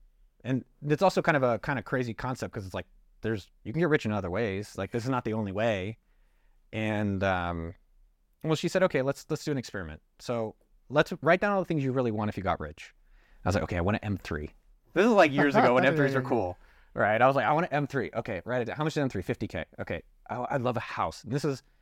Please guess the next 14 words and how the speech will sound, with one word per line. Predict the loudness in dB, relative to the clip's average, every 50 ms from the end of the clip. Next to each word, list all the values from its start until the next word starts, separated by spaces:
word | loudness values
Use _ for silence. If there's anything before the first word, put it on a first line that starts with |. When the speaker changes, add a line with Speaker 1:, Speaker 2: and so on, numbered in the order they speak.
| _ _ _ _
Speaker 1:
in | -6 -2
California, | 0 0 0 0 -2 -4 -4 -2 -4 -2
and | -2 -4 -2
houses | -2 -2 -2 -2 -2
were, | -2 -2 -2
like, | -2 -2 -2
a |
million. | -2 -2 -2 -2 -4 -8 -10 -12 _ -20 -20 _ _ _ _ _ _ _ _ -10
Okay, | -8 -8 -6 -4
a | -2
million. | -2 -2 -2 -2 -4 -6 -10 -8 _
Okay, | -4 -2 -2 -4 -4 _ -6
what | 0 2 4
else? | 4 2 0 -6